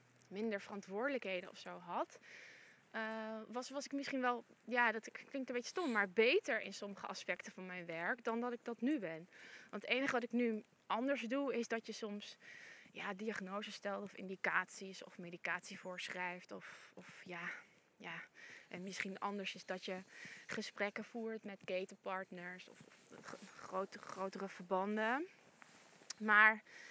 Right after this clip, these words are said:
datgene wat ik belangrijk vind in mijn werk, dat, daar vraag ik me wel eens van af of ik daar niet beter in was vijftien jaar geleden toen ik minder,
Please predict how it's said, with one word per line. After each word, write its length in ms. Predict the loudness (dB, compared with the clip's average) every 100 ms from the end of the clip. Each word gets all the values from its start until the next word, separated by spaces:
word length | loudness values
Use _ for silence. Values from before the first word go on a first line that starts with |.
| -16 -18 -8
datgene 500 | 4 4 6 4 4
wat 200 | 2 0 -6
ik 120 | -2
belangrijk 480 | 2 6 10 10 10
vind 240 | -2 -6
in 100 | -8
mijn 180 | -8 -6
werk, 460 | 0 2 2 0 -12 -18 -20 -20 -20 -20 -20 -20 -20 -20 -20 -14 0
dat, 200 | 2 10
daar 200 | 10 12
vraag 260 | 8 6
ik 60 | 2
me 100 | -4
wel 140 | -4
eens 120 | -4 -2
van 120 | 2
af 220 | 2 0
of 140 | -4 -4
ik 100 | 4
daar 220 | 6 6
niet 240 | 4 -2 -10 -16 -16 -16 0
beter 460 | 6 8 8 6 2
in 160 | 2
was 240 | 2 2 2
vijftien 380 | 2 2 0 0
jaar 160 | 0
geleden 400 | 2 2 2 2
toen 180 | 0 -2
ik 220 | -4 -6 -2
minder, 720 | 4 6 6 6 6 4